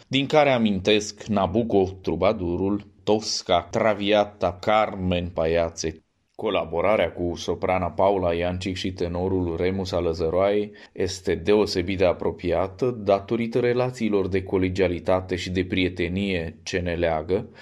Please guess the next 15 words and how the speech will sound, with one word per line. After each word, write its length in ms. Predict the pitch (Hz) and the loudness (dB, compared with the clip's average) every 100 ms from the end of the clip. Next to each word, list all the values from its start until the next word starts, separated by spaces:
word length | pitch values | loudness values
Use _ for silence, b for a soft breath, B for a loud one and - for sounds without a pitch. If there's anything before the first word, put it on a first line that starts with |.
| B | B
relații 640 | 104 113 127 160 - 127 113 | 0 2 2 0 -4 -6 -2
pe 180 | 117 | -2
care 400 | 117 127 120 117 | 0 0 2 2
le-am 280 | 110 110 107 | 4 2 2
dezvoltat 640 | 101 104 101 92 110 110 | 0 0 2 2 4 2
de-a 120 | 92 87 | 2 0
lungul 280 | 92 90 | 2 0
timpului 520 | 90 95 92 90 87 82 | 0 -2 -2 -2 -2 -2
în 80 | |
familia 480 | 82 90 85 87 85 | -4 -4 -2 0 0
Operei 400 | 85 82 87 85 | 0 -2 -2 -2
Naționale 600 | 82 78 82 85 82 82 | -4 -6 -6 -6 -4 -4
Române 380 | 82 87 87 82 | -4 -4 -4 -4
din 240 | 82 76 | -6 -8
Timișoara. 680 | 78 82 80 - - - - | -8 -10 -10 -10 -10 -10 -14